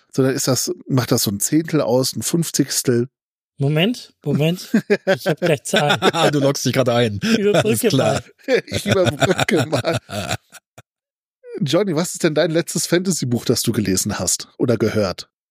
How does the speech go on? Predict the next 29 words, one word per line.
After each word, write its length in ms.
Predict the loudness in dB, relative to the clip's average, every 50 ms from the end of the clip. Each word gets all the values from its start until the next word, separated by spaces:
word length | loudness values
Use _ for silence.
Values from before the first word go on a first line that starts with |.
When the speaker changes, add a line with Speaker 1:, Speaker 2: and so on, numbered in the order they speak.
| _ _ _ _ _ _ _ _ 0
Speaker 3:
Oh, 240 | 2 2 2 0 -2 -6 -10 -12 -10 -10 -10 -12 -12 -8 _
tatsächlich, 1080 | -4 -4 -2 -2 -2 -4 -2 -4 -4 -4 -2 -2 -2 0 0 0 0 0 -2 -2 -4 -6 -6
äh, 440 | -4 -2 -2 0 0 2 2 0
hab 280 | 0 0 -2 -2 -2 0
ich 420 | -2 0 0 0 -2 -2 -4 -6 -8 -14 -18 _ -18 -12
vor 260 | -4 0 0 2 2 0
gar 180 | 0 -2 -2
nicht 120 | 0 -2 -2
so 80 | -2
langer 260 | -2 -2 0 -2 -2
Zeit 340 | -2 0 0 0 0 0 _
noch 200 | -2 -2 0 0
mal, 560 | 0 2 2 2 2 0 0 0 0 0 2
ähm, 220 | 2 0 0 -2 -4 -2
die 100 | -2 0
Rückkehr 220 | 0 2 0 2
des 200 | 2 2 0 0
Königs, 480 | 0 0 0 0 0 -2 -2 -2 -4 -2
äh, 340 | 0 0 2 2 2 0 0 -2 -6 -10 -16 -16 -16 -16 -16 -18 -20 _ _
zwar 240 | -4 0 0 2 2
nicht 420 | 2 2 0 0 -2 -6 -8 -4
komplett 380 | 0 0 0 2 2 -2 0 0
gelesen, 340 | -2 0 2 2 0 0 -2
aber 200 | 0 2 2 2
so 180 | 2 2 2 2
in 100 | 0 0 0
meinen 200 | 2 2 2 2
Lieblings-, 520 | 2 0 _ 0 -2 0 0 -2 -2 0
ähm, 480 | 2 2 4 4 2 2 0 -2 -4